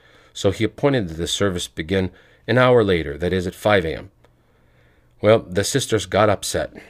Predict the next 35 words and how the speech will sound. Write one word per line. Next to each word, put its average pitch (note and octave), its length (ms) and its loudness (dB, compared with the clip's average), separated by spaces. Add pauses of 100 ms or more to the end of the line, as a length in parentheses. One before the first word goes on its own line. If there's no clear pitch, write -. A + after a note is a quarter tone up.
(280)
but - 200 -4
they A2+ 120 2
were A#2 220 4
obedient, F#2+ 560 0
and F#2 160 0
as F2 160 -4
soon A2+ 240 -2
as G2+ 140 0
the F2+ 80 -2
visitors F2+ 440 -4
appeared, A#2+ 520 -4 (460)
they F#2 100 -2
told A#2 260 0
the F#2+ 80 -4
church - 360 -8
terca-, G#2 420 -6 (240)
caretaker A2+ 500 -2
to - 160 -8
ring A2 480 -2 (460)
at F#2+ 100 -2
five F#2+ 320 2
A F#2 100 0
M F#2 140 0
the E2 80 -4
next F2 260 -6
morning. D2 380 -6 (540)
How A#2 320 6
everyone A2 460 2
was G2 140 0
surprised F#2 680 -4 (200)
when F#2+ 160 0
the F2 80 -2
bell F#2+ 260 2
rang F2+ 280 0
normally F2+ 560 0